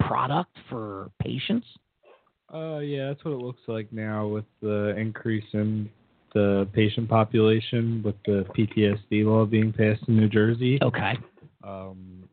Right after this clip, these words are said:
Speaker 2: the latest statistics that I read, I think, were September's, uh, September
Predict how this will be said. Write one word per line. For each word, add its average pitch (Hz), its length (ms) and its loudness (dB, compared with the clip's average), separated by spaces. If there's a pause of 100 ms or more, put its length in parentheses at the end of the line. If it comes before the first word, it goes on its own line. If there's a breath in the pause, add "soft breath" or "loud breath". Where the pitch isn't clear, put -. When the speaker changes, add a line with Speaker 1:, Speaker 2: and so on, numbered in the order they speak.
(140)
Speaker 2:
the 107 460 -10
latest 117 460 -8
statistics 113 580 -12 (100)
that 104 160 -6
I 101 120 -2
read, 101 400 -4
I 98 200 -6
think, 101 240 -6
were 101 220 -4
September's, 104 600 -2 (500)
uh, 107 300 2 (160)
September 131 500 0